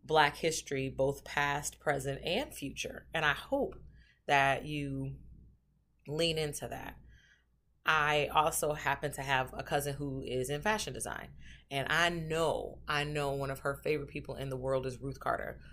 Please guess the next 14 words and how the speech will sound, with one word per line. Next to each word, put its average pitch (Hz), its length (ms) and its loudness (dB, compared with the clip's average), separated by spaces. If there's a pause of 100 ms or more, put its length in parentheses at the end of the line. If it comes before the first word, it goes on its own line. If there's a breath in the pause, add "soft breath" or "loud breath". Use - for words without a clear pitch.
(200 loud breath)
who 160 140 -2
has 143 220 -2
designed 135 580 -4 (120)
all 185 360 4
types 147 360 -2
of 135 380 0 (800 soft breath)
costumes 151 960 0 (140)
and 131 720 -2 (100)
attire 143 760 2
for 131 540 -4 (800)
dozens 196 400 6
of 131 140 -2
movies, - 580 -4
right? 147 400 2